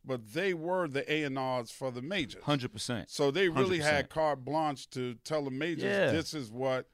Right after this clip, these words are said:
Speaker 2: Absolutely.
Speaker 1: is popping, and you don't feel like it's like that anymore.
Speaker 2: The more corporate got involved over the years and the bigger hip-hop got, which was what we wanted, right? Like,
Speaker 1: Right.
Speaker 2: when we looked at it, it was, "Oh, this is gonna be dead in five years." And now, fifty years later, we're celebrating. So we wanted these things, but I think the downside of it is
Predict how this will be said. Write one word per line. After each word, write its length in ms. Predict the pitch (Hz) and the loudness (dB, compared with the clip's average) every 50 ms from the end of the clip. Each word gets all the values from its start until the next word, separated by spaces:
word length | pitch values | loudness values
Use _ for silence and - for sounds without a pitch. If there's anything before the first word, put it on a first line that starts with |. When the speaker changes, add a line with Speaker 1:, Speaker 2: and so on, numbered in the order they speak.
| _ _ - - 95 | _ _ -6 2 4
Speaker 2:
Absolutely. 600 | 107 113 95 - - 131 131 139 131 117 98 90 | 4 4 4 2 0 2 4 4 4 2 0 2
Speaker 1:
is 20 | 160 | 4
popping, 320 | 165 165 151 143 131 127 | 4 4 4 2 -2 -4
and 80 | 131 139 | -4 -2
you 60 | 151 | 0
don't 160 | 156 156 151 | 0 -2 0
feel 140 | - 160 151 | 0 0 0
like 180 | 151 143 135 123 | 2 0 0 -2
it's 140 | 131 - 135 | -4 -4 -4
like 160 | 127 123 - | -4 -2 -2
that 180 | 139 120 110 | -4 -6 -6
anymore. 380 | 104 104 95 95 92 87 76 - - | -6 -8 -10 -12 -12 -14 -14 -14 -4
Speaker 2:
The 140 | 131 170 175 | -2 -2 0
more 260 | 185 196 220 220 214 | 2 4 4 4 4
corporate 380 | - - - 202 202 - 165 147 | 4 6 4 4 4 2 -2 0
got 160 | 160 156 151 | 2 2 2
involved 440 | 147 135 117 143 160 170 151 127 123 | 0 -2 -2 0 0 2 2 2 2
over 200 | 131 127 117 123 | 2 2 2 0
the 100 | 120 117 | 0 0
years 440 | 113 120 139 147 143 131 120 101 104 | 0 0 2 4 4 4 4 2 2
and 100 | 110 107 | 0 0
the 60 | 104 | 2
bigger 300 | 92 - 139 143 135 127 | 4 6 6 6 6 4
hip-hop 420 | 110 143 123 - 131 117 107 98 | 4 2 2 2 2 2 2 0
got, 280 | 95 120 131 123 - - | 0 2 2 2 2 0
which 140 | 117 - 110 | -6 -6 -6
was 100 | 98 90 | -2 -2
what 140 | 113 110 | -2 0
we 120 | 107 110 104 | 0 -2 -2
wanted, 400 | 101 120 143 147 120 110 95 - _ | -2 0 0 0 0 -4 -6 -10 _
right? 300 | - 113 117 127 131 - | -4 0 0 0 0 -2
Like, 160 | - 110 104 113 | -4 -4 2 2
Speaker 1:
Right. 220 | 123 117 107 95 - _ _ _ - | 2 2 2 -2 -8 _ _ _ -4
Speaker 2:
when 180 | 107 117 113 | 0 0 2
we 100 | 110 117 | 2 2
looked 280 | 110 120 143 147 143 - | 4 6 4 4 4 2
at 160 | 131 120 113 | 0 0 2
it, 80 | 110 110 | 0 0
it 80 | 113 110 | 0 -2
was, 120 | 110 95 98 | -2 0 0
"Oh, 100 | 104 110 | 0 0
this 140 | 110 - - | 0 -2 -4
is 80 | 95 | -6
gonna 160 | 90 110 101 95 | -8 -8 -8 -8
be 100 | 90 92 | -10 -8
dead 220 | 82 104 110 104 | -4 -2 -2 -2
in 60 | 98 95 | -2 -4
five 320 | - 107 101 104 104 95 | -4 -4 -4 -4 -4 -2
years." 300 | 107 117 113 104 95 90 | -2 0 0 -2 -2 -4
And 100 | 95 98 | -6 -6
now, 220 | 107 117 113 98 101 | -4 -4 -4 -6 -6
fifty 320 | - - 127 - - 113 | -8 -8 -10 -8 -6 -6
years 280 | 101 98 101 101 90 95 | -4 -2 -2 -2 0 2
later, 220 | 117 117 107 98 | 2 2 2 0
we're 100 | 92 98 92 | -2 -4 -4
celebrating. 600 | - - 131 143 131 101 104 104 101 90 101 - | -2 0 2 2 2 0 -2 -2 -4 -4 -6 -6
So 240 | - 117 104 98 - - - - - | -4 -2 -2 -2 -4 -8 -14 -20 -6
we 140 | - 123 123 | -2 0 0
wanted 320 | 113 117 143 165 175 151 120 | 2 2 2 2 2 2 0
these 160 | 117 104 - | -2 -4 -4
things, 260 | - 117 117 113 95 | -6 -6 -6 -6 -6
but 100 | 92 104 | -4 -2
I 80 | 117 127 | -2 -2
think 200 | - 147 131 - | -2 -4 -8 -8
the 60 | 101 | -10
downside 580 | 92 87 110 120 135 131 - - 113 107 104 104 | -4 0 2 2 2 2 0 0 0 0 0 -2
of 100 | 92 95 | -2 -2
it 140 | 101 98 | -4 -2
is 280 | 98 98 98 98 92 - | -2 -4 -4 -6 -6 -10